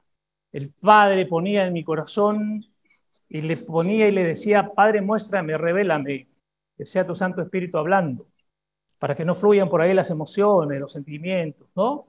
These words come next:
Y me llevaba una lectura preciosa que habla acerca de el aguijón de Pablo. Y mientras buscaba y leía, Pablo, que fue utilizado grandemente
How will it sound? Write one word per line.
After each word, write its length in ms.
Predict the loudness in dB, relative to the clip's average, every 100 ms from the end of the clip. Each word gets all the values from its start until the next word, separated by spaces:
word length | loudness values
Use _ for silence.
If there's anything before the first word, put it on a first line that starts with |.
| _ _ _ _ _ _ _
Y 120 | -2
me 100 | 2
llevaba 280 | 6 8 6
una 180 | 6 2
lectura 360 | 0 2 4 4
preciosa 840 | 2 2 4 4 4 2 0 -4 _ _ _ _ _ -2
que 120 | 4
habla 280 | 6 6 2
acerca 800 | 2 -2 -2 -6 2 6 6 4
de 500 | 4 4 4 0 -8 _ _ _
el 180 | 0 4
aguijón 540 | 4 2 4 4 4
de 120 | 0 2
Pablo. 560 | 4 4 4 -2 -4 _ _ _ _ _ _ _ _
Y 140 | -4 -2
mientras 380 | 0 0 0 0
buscaba 420 | 0 4 6 4
y 80 | 4
leía, 640 | 4 6 6 6 6 2 _ _ _ _ _
Pablo, 300 | 6 6 6
que 100 | 2
fue 120 | 0
utilizado 420 | 2 2 4 4 4
grandemente 920 | 2 2 -2 -2 -4 -4 -8 -8 -10